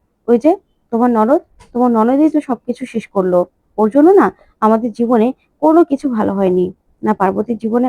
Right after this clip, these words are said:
আসলো, না আমার ছেলেটা বেঁচে রইলো, তোমাকে আর কি বলবো?"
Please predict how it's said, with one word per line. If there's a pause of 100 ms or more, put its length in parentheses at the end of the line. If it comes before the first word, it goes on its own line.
আসলো, (320)
না
আমার
ছেলেটা (140)
বেঁচে
রইলো, (260)
তোমাকে
আর
কি
বলবো?"